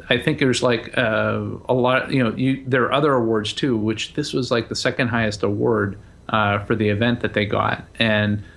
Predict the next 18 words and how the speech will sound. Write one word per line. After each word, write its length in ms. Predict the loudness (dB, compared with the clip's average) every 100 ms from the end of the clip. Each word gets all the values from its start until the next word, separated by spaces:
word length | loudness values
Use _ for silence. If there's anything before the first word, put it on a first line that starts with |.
| -4
um, 300 | 0 2 2 2
I 100 | 0
think 240 | 2 2
it 60 | 2
had 160 | 2
a 20 |
lot 240 | 2 2 0
to 80 | 0
do 160 | 0
with 140 | 0 0
the 100 | 2
outreach 540 | 2 2 -2 -4 -4
that 140 | -2 0
they've 180 | 0
been 160 | 2 2
doing 320 | 2 2 2
with 160 | 0 2
other, 480 | 2 4 4 2